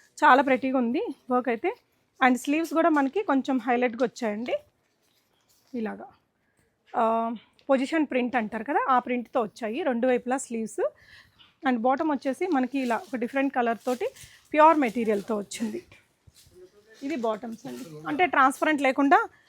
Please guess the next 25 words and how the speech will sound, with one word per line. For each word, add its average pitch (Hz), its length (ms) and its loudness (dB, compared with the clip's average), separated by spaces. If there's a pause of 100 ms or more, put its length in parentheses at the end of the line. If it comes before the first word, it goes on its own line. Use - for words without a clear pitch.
(260)
కంఫర్టబుల్గా 302 640 6
వేసుకోవచ్చు. 233 580 -2 (400)
కొంచెం 330 240 0 (100)
సిమిలర్ 320 420 2
కలర్లోనే 277 520 0 (480)
ఇలాగ 294 320 4
ఫ్లోరల్ 294 420 6
ప్రింట్, 233 260 -2 (2500)
ప్రింట్ 285 220 -2
వచ్చేసి 302 300 -8
మనకి 269 200 -6
ఇలా 427 120 -4 (560)
ఫ్లోరల్ 285 380 4
ప్రింట్, 254 320 -6
కింద 285 140 -2 (100)
కొంచెం 269 220 -6 (100)
యాపిల్ 262 240 -2
కట్ 247 200 -2
లాగా 233 240 0
వస్తుంది. 240 380 -6 (520)
ఇక్కడంతా 254 380 0
కూడా 254 180 -2
మనకి 233 200 -8
ఇలాగా 240 240 -2 (140)
గోల్డెన్ 233 300 -2